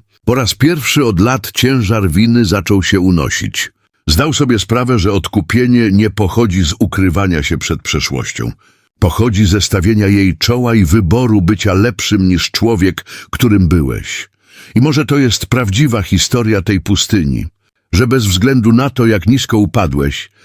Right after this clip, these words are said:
zawsze jest droga prowadząca z powrotem do osoby, którą powinieneś być. Czasami ta droga jest długa, czasami boli, ale wciąż warto nią iść. Jeremiah stał tam, obserwując, jak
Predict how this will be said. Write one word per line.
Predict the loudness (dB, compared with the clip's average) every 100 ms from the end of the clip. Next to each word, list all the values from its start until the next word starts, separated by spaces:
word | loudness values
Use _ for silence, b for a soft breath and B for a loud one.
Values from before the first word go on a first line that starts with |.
| b b
zawsze | 0 0 0 -2 0 2
jest | 2 2
droga | 0 0 0 -2
prowadząca | 0 0 2 2 0 0 -2
z | -2
powrotem | -2 0 0 0 0
do | 2 2
osoby, | 0 0 0 2 0 B B B
którą | -2 0 2 0
powinieneś | 0 0 2 2 2 0 0
być. | -2 -2 -6 -12 -14 _ _ _ -4
Czasami | -2 0 0 0
ta | 0
droga | 0 2 2
jest | 2 2
długa, | 2 2 -2 -6 _ _ _ -8
czasami | -4 0 2 2
boli, | 2 2 2 2
ale | 2 0
wciąż | 0 0 0 0 -2
warto | -2 -2 -2
nią | 0 0
iść. | -2 -4 -8 -14 -18 _ -2
Jeremiah | 0 2 2 2 0 -2
stał | -2 -2 -2 -2
tam, | 0 0
obserwując, | 0 -2 0 0 2 0 0
jak | -2